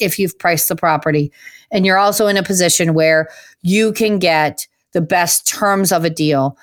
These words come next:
because you have buyers competing against buyers. So do you wanna do a price not disclosed? Do you wanna price your property? Do you wanna do a call for offers? Do you wanna set that tone ahead of time?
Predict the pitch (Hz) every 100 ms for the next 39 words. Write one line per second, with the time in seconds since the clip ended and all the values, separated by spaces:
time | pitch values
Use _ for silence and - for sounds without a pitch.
0 | - - 170 175 165 143 - _ _ _
1 | 196 202 180 160 170 170 165 165 - 170
2 | 175 160 156 147 147 139 - 127 131 -
3 | 165 - _ _ _ _ _ - - 196
4 | 180 262 285 302 254 233 220 214 202 202
5 | 208 202 - 202 190 190 - 190 180 170
6 | - - 156 202 196 185 180 170 175 160
7 | - 170 170 160 - - - _ - -
8 | - - 185 180 196 202 202 196 208 202
9 | - 214 208 220 214 226 220 156 151 -
10 | - 196 208 226 214 196 - 220 202 202
11 | 196 190 - 185 165 151 - 175 175 165
12 | 160 160 143 131